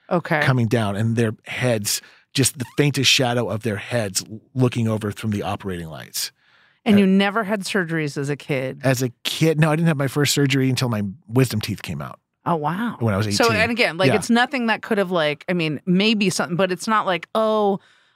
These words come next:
Speaker 1: I had an operation as a kid and I
Speaker 2: Right.
Speaker 1: tran-, like, in my brain."
Speaker 2: Right.
Speaker 1: Like, this is just something that you were just dreaming on, like,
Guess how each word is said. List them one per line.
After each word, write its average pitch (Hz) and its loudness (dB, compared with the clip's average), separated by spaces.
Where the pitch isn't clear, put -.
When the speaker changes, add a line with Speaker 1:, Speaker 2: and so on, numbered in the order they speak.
Speaker 1:
I 208 4
had 196 -2
an 196 -2
operation 175 0
as 156 0
a 165 -4
kid 160 2
and 151 4
I 143 2
Speaker 2:
Right. 143 -2
Speaker 1:
tran-, 190 0
like, 165 -2
in 156 0
my 151 0
brain." 143 -2
Speaker 2:
Right. 113 2
Speaker 1:
Like, 151 -6
this 180 2
is 160 0
just - -4
something 156 -4
that 127 -2
you 151 -2
were 143 -2
just 127 -8
dreaming 147 -4
on, 107 -6
like, 107 -14